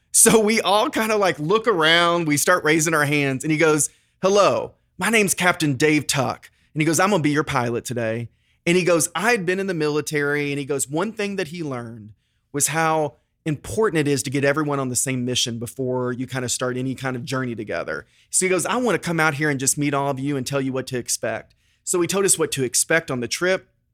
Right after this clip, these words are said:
told us our, kinda his expectations for us. And at the end of, when he was done, everyone in that gate gave this man this roaring round of applause.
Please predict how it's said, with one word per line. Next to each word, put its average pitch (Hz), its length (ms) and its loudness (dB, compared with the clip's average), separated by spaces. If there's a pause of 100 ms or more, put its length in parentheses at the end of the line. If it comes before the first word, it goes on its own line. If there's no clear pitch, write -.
(480)
told 175 220 2
us 180 140 2
our, 147 220 2
kinda 160 560 -2
his 151 200 0
expectations 143 800 -2
for 123 160 -6
us. 143 380 -2 (540)
And 175 420 0 (460)
at 180 180 -2
the 196 160 -8
end 240 240 -2
of, 196 200 -4
when 170 180 0
he 208 120 -4
was 214 200 -4
done, 123 440 -4 (220)
everyone 202 640 0
in 170 80 -2
that 151 180 -2
gate 131 320 -2 (840)
gave 165 300 4
this 165 200 4
man 147 280 4
this 135 180 2
roaring 151 600 2
round 139 240 2
of 127 80 -2
applause. 117 640 -4